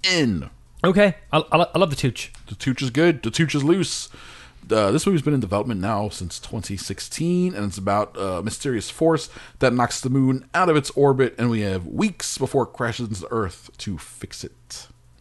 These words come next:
Speaker 1: Um, Tucci is in, and who else was in it? Uh, I think another actor. I actually don't think I know who the other actor is.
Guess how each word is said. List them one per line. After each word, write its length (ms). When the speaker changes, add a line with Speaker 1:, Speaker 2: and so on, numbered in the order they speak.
Speaker 1:
Um, 1200
Tucci 280
is 120
in, 200
and 140
who 160
else 260
was 180
in 180
it? 100
Uh, 320
I 40
think 160
another 260
actor. 300
I 140
actually 240
don't 120
think 120
I 60
know 140
who 120
the 120
other 200
actor 360
is. 340